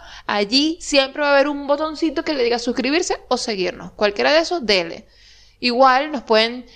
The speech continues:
seguir en Twitter, arroba te gusta no P, en Instagram, arroba te gusta no P, para que nos puedan dejar mensajitos. Seguimos la conversa. Eh, estamos siempre pendientes porque,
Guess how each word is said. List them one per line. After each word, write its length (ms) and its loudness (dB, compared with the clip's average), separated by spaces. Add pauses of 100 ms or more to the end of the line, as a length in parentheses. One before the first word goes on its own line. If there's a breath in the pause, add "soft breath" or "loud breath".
seguir 400 2
en 180 -2
Twitter, 320 -2
arroba 300 0
te 100 -2
gusta 220 -2
no 160 -2
P, 280 -2
en 80 -2
Instagram, 480 -2
arroba 300 -4
te 100 0
gusta 200 -2
no 100 -2
P, 100 -2
para 160 -2
que 80 -8
nos 120 -10
puedan 240 -2
dejar 180 -6
mensajitos. 880 -4 (280 loud breath)
Seguimos 380 -2
la 120 2
conversa. 840 0 (380 loud breath)
Eh, 400 -2
estamos 300 -2
siempre 200 0
pendientes 380 -2
porque, 460 -6